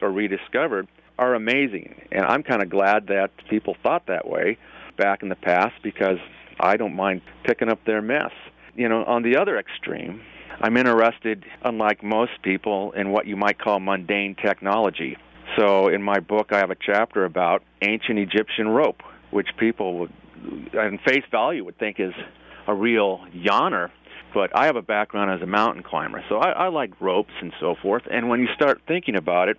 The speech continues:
if you're gonna build a pyramid, you're gonna be dragging huge statues around. You gotta have some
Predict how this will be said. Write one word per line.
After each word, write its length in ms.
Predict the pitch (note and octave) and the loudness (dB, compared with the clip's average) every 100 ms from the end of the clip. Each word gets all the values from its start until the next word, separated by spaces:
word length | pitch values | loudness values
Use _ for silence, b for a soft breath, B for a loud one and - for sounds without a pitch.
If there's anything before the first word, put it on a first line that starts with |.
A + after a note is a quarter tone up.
| _ | _
if 140 | G#2 - | -10 -4
you're 80 | D#3+ | -2
gonna 160 | D3 | -2
build 260 | G#2 B2 A#2+ | 0 -2 -2
a 60 | |
pyramid, 640 | - A2 G#2 F#2 D2+ D#2 - B B B | -6 -2 0 0 -4 -6 -8 B B B
you're 100 | D3 | -2
gonna 100 | C#3+ | -2
be 120 | A#2 E2+ | -4 -4
dragging 460 | A#2 A#2 A2 G#2 F#2+ | 0 2 2 0 -4
huge 260 | G#2+ G#2 - | -4 -4 -4
statues 460 | F#2+ F2+ F#2+ E2 D#2+ | 0 0 0 -4 -6
around. 380 | D#2+ D#2+ E2+ - B B B B | -4 -4 -6 -10 B B B B
You 100 | C3+ | -2
gotta 320 | D3+ F3+ C3 | 2 2 2
have 280 | A#2+ C3 A#2+ - | 0 -4 -4 -6
some 240 | A2 G2 | -10 -10